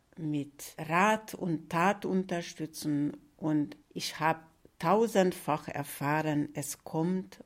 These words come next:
alles zu mir zurück. Aber jetzt zure-, zuerst mal zurück zum Buch von Canfield. Ich möchte euch etwas davon vorlesen.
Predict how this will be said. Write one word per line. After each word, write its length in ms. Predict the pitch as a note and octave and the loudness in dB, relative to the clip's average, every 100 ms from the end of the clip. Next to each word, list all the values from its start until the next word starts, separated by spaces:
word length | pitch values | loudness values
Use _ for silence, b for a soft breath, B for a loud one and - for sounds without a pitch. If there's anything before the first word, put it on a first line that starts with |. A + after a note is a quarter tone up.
| _ | _
alles 560 | C3+ C#3 D3 D3 - | -4 -2 -2 -4 -10
zu 160 | - B2 | -12 -6
mir 360 | B2+ A#2 A#2+ B2 | -4 -4 -6 -8
zurück. 560 | - - - - - - _ _ b - | -12 -14 -12 -14 -14 -20 _ _ b -2
Aber 360 | E3 F3+ E3+ - - _ | 2 4 2 -2 -18 _
jetzt 440 | - F#3 G3 - - | 0 2 2 -2 0
zure-, 340 | G3 F#3 G3 B3 | 4 4 2 -2
zuerst 420 | - F#3+ F#3 G3 | 0 4 4 2
mal 280 | F#3+ F3 D#3 | 2 4 2
zurück 460 | - F3+ F3+ A#3+ - | 0 -2 -2 -2 -4
zum 260 | E3+ D#3+ | 0 2
Buch 300 | D3+ A3+ D#4+ - | 2 0 0 -6
von 640 | - - G3+ G3 F#3+ F#3+ - | -12 -2 2 4 2 -2 -4
Canfield. 800 | F3 A#3 B3 - C#3 D#3+ A3+ - | 0 2 0 -4 -2 0 -2 -6
Ich 180 | - - | -8 0
möchte 480 | E3+ F#3+ F#3+ F3 - | 2 2 2 0 2
euch 460 | C#3+ D#3+ D#3+ - - | 2 2 -2 -12 -6
etwas 640 | D3+ - - D3+ D3+ - | -6 -6 -6 -4 -4 -10
davon 720 | D#3+ C#3 - D3+ C#3+ C#3 C3+ C3 | -10 -10 -8 -4 -2 -2 -4 -8
vorlesen. 920 | - B2+ C3+ C#3+ C3 B2+ B2+ - E3 | -10 -6 -4 -2 -2 -4 -6 -10 -12